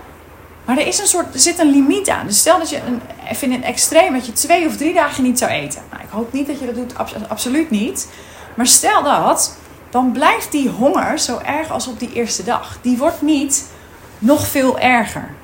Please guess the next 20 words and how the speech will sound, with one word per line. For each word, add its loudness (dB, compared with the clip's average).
Ja, 4
en 2
dan -2
denk 2
je -4
misschien 0
van, -2
"Joh, 0
waarom 0
vertel 0
je 0
dit? -2
Want -4
ik -8
ga -4
mezelf -2
niet -4
uithongeren." -2
Nee, -10
klopt. -2